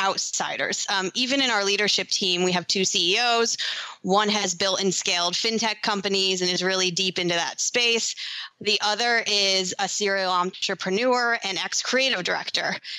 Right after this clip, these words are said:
And so in this blend of kind of the legacy fintech experience with a new perspective is where a lot of interesting things happen, and it lines up perfectly with our mission, which is trying to change the culture of investing.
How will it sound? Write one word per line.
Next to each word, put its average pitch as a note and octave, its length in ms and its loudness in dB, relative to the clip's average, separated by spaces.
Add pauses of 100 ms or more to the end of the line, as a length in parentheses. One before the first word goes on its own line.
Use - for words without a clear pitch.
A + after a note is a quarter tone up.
(220)
And A3+ 120 0
so A3+ 420 4
in A#3+ 240 2
this B3 180 2
blend B3 560 2
of G3 480 2
kind G3 300 2
of F#3+ 140 0
the F#3+ 180 0
legacy G3+ 560 0
fintech F#3+ 540 0
experience F#3 640 0
with F#3+ 140 0
a F#3 60 2
new F3+ 200 2
perspective F#3+ 920 0 (360)
is G#3 180 0
where G#3 160 2
a G3+ 60 4
lot G3 260 4
of E3+ 80 -2
interesting G3+ 540 0
things F#3+ 260 0
happen, C4 340 0
and A3 80 2
it F#3+ 140 -2
lines F#3+ 280 0
up F#3 180 -2
perfectly G#3+ 640 0
with F3+ 160 4
our F3 120 4
mission, G3 400 4
which F3 220 0
is F3 120 2
trying G#3+ 300 2
to G3 80 0
change F#3+ 380 2
the E3+ 100 -2
culture F#3+ 420 2
of E3 140 2
investing. - 680 -2